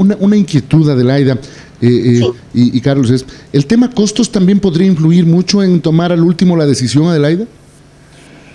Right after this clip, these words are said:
Speaker 2: De hecho, se está tratando, sobre la marcha, se van haciendo este tipo de discusiones y este tipo de preguntas, porque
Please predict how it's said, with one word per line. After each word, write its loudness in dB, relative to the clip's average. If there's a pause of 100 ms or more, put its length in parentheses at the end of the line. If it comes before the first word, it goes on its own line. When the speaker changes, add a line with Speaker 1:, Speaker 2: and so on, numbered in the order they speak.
(640)
Speaker 2:
De 2
hecho, -2
se -4
está 0
tratando, 0
sobre 0
la 0
marcha, -4 (140)
se -4
van -2
haciendo -4
este -4
tipo -2
de 4
discusiones -4
y -4
este -2
tipo -2
de 0
preguntas, -4 (500)
porque 2